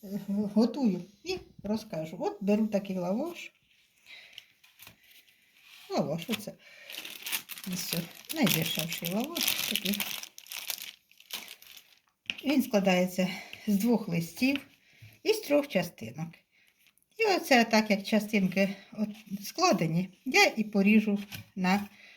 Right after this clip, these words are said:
такі шматочки. Отакі вони будуть у мене. І так я розрізала лавашик отак на кілька частинок. У мене получилося їх шість.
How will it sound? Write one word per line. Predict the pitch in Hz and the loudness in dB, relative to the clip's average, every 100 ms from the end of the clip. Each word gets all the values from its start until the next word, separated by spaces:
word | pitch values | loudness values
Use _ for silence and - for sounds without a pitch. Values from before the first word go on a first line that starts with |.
| _ - | _ -4
такі | 190 226 | -2 0
шматочки. | 220 190 165 - 160 - 349 | -2 -2 -4 -6 -16 -10 -8
Отакі | - - 156 | -6 -8 -8
вони | 147 160 | -6 -6
будуть | 165 180 208 208 220 | -6 -6 -8 -8 -6
у | |
мене. | 226 233 _ _ - _ _ _ _ _ _ _ - - _ _ - _ - _ | -4 -6 _ _ -20 _ _ _ _ _ _ _ -20 -20 _ _ -20 _ -20 _
І | 359 | -10
так | 392 - | -4 6
я | 202 185 | 6 6
розрізала | 180 190 170 165 | 4 0 0 0
лавашик | 160 170 226 285 - 262 - - | 0 -2 -4 -4 -6 -12 -16 -14
отак | 254 - 214 - _ _ _ - | -10 -4 -4 -4 _ _ _ 2
на | 208 233 226 - - | 4 4 0 -18 -12
кілька | - 254 - 202 | -4 -4 -2 -2
частинок. | 196 196 - 151 156 165 - _ - | 0 -2 -6 -6 -6 -6 -10 _ -2
У | |
мене | 285 220 | 2 2
получилося | 214 175 185 - 208 202 - | 2 -8 -6 -2 0 0 -2
їх | 170 190 - | -4 -4 -6
шість. | - 151 - - - | -6 -4 -6 -6 -8